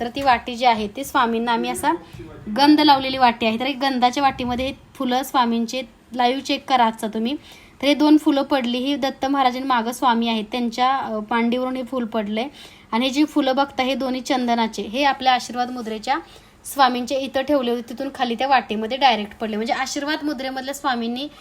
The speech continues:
आशीर्वाद दिला. तर एका, धर, एका कामासाठी आम्ही स्वामींना प्रार्थना केली होती, ओंकार आहे माझा भाऊ, त्याचा आर्मीचा काम होण्यासाठी, भरती होण्यासाठी. तर स्वामी माऊलीने त्याला गोड असा आशीर्वाद दिलाय. बघू आता काय होतंय. म्हणजे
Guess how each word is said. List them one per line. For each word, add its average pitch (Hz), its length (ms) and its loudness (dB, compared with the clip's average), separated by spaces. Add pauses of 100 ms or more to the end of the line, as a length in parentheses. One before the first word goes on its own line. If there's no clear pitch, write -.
(300)
आशीर्वाद 294 460 0
दिला. 247 300 0 (460)
तर 294 120 2
एका, 294 440 -2 (360)
धर, 220 140 -8 (420)
एका 269 240 -4
कामासाठी 294 580 0
आम्ही 294 160 -2
स्वामींना 269 420 -2
प्रार्थना 254 460 0
केली 240 280 -6
होती, 226 340 -6
ओंकार 226 440 -2
आहे 226 320 -2
माझा 208 280 -4
भाऊ, 208 300 -4
त्याचा 214 320 -6
आर्मीचा 214 520 -4
काम 220 360 -2
होण्यासाठी, 208 580 -6
भरती 220 300 -6
होण्यासाठी. 208 520 -8 (560)
तर 233 120 0
स्वामी 247 320 2
माऊलीने 262 360 0
त्याला 247 340 2
गोड 240 260 0
असा 240 160 0
आशीर्वाद 226 400 0
दिलाय. 220 360 -4
बघू 240 300 -4
आता 220 320 -2
काय 240 220 0
होतंय. 226 340 -2
म्हणजे 214 280 -2